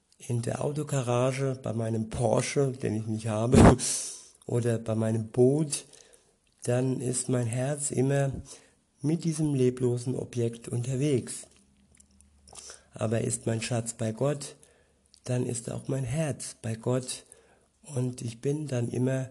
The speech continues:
mit Gott im Herzen unterwegs. Weiter heißt es, denkt einmal darüber, denkt einmal über den menschlichen Körper nach.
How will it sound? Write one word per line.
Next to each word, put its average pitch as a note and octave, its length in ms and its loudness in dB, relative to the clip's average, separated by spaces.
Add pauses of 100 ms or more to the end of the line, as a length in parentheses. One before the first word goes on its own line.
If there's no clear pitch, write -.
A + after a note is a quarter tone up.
(120)
mit A#2+ 220 -4
Gott A2+ 420 -6 (460)
im D#3 180 0
Herzen A#2+ 680 -4 (120)
unterwegs. A#2+ 800 -4 (3250)
Weiter C#3+ 320 -2
heißt A#2 300 -2
es, A#2+ 240 -4 (380)
denkt F3 260 0
einmal A2+ 400 0
darüber, A#2+ 580 -4 (1600)
denkt E3+ 300 -2
einmal A2+ 440 -2
über A2+ 260 -6
den A2+ 240 -2
menschlichen C#3+ 640 -4
Körper A2+ 420 -6
nach. B2+ 640 -8